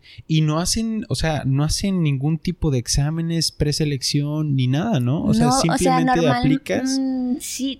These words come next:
Speaker 1: y, y
Speaker 2: normalmente
Speaker 1: tú
Speaker 2: uno
Speaker 1: fuiste.
Speaker 2: aplica y uno llena como una hoja y uno pone sus
Speaker 1: Formulario.
Speaker 2: opciones.
Speaker 1: Ujú.
Speaker 2: Exacto, entonces tú tienes de primera opción, por ejemplo, quieres irte a España, de segunda opción a Francia y de tercera opción, como que si no te cogen,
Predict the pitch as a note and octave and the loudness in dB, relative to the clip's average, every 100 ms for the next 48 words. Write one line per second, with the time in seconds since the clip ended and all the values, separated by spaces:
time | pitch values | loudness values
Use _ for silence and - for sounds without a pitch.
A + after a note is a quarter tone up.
0 | - D4 D#4 D4 D4 D4+ - F4 E4+ E4+ | -2 2 4 4 4 4 4 4 4 2
1 | - - B3+ B3+ C4 E4 F4+ G4+ - - | 0 -2 -2 -2 -2 0 0 -2 -10 -8
2 | - - - - - - C4 B3+ A#3 G#3+ | -6 -8 -10 -14 -18 -4 -2 0 0 -2
3 | A3 A3+ B3 B3+ C4+ A3 G#3 G3+ F#3 F3+ | -2 0 0 0 0 2 2 2 2 0
4 | F#3+ G3+ F#3+ F#3 G3+ G3+ G#3+ G#3+ D#3 - | -2 -2 -2 0 -2 -2 0 0 0 2
5 | G#3 F#3+ - A#2 A2+ A#2 A#2+ C3+ C3 F3 | 2 4 4 2 2 -2 -2 -2 -2 -2
6 | G#3+ A3 G#3 F#3 F3+ F#3 - G#3 G#3+ A3 | -4 -2 -2 -4 -2 -4 -4 -4 -2 -2
7 | G#3+ G#3+ G#3 G3 G3 G#3 - A#3+ A#3 A#3 | -2 -2 -2 0 0 0 -2 -2 0 0
8 | A#3 A3+ G#3 G3+ F#3+ F#3 - F#3+ F#3+ G3 | 0 -2 -2 -2 -2 -4 -2 0 0 -2
9 | G3+ G#3 G3 G3+ G#3 G3+ F#3+ F3+ F3 - | -4 -4 -4 -2 0 2 2 0 0 -2
10 | B3+ B3 G#3 D#3+ - F#3 F#3 F#3+ F#3 - | -2 -2 -2 -2 -2 -4 -4 -4 -4 -4
11 | G3 F#3+ A#3 B3+ C#4 C#4+ B3+ A#3 - G3 | -6 -4 -2 -2 0 -2 -2 -4 -4 -4
12 | G3+ G3+ A#3+ B3 C4 C4+ G#3+ G3+ F#3 - | -4 -4 -8 -6 -8 -8 -10 -6 -6 -6
13 | - G3+ F#3 F3+ G#3+ A#3+ B3+ C4 | -8 -6 -6 -4 -2 -2 0 -2